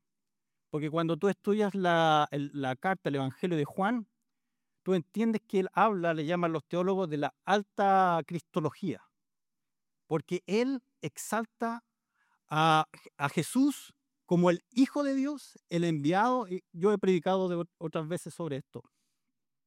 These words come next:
Y él quiere que la gente crea en él, que Jesús es el Mesías.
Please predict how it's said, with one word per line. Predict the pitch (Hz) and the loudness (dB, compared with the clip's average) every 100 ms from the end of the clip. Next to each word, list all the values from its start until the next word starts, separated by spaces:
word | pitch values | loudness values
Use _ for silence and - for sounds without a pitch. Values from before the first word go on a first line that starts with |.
| _ _ _ _ _ - | _ _ _ _ _ -4
Y | 254 | 4
él | 196 | 4
quiere | - 226 220 | 4 2 2
que | 190 | 2
la | 185 | 0
gente | 147 214 - 180 | 2 0 0 -2
crea | - 208 208 | 0 2 4
en | 196 | 2
él, | 160 131 _ _ _ _ _ - | 0 -4 _ _ _ _ _ -8
que | 165 | -6
Jesús | - 151 226 254 - | -4 -6 -2 -2 -2
es | - 175 196 | -6 -4 0
el | |
Mesías. | 175 165 - 185 104 _ | 0 -2 -4 -6 -6 _